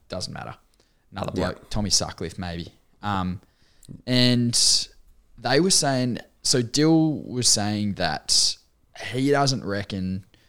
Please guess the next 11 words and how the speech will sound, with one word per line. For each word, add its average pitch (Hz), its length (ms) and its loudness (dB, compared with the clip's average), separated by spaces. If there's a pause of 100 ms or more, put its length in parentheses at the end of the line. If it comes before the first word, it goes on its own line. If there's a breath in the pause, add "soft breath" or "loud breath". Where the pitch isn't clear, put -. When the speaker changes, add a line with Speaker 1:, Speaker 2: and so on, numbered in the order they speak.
(580 soft breath)
Speaker 1:
you, 92 300 -10 (200)
he 113 180 -2
wants 85 640 0 (140)
a - 60 -6
premiership - 500 -4
medal 78 300 -8
for 78 520 -8 (380)
everyone 82 760 -6
in 85 180 -6
the 82 80 -8
team, 64 460 -10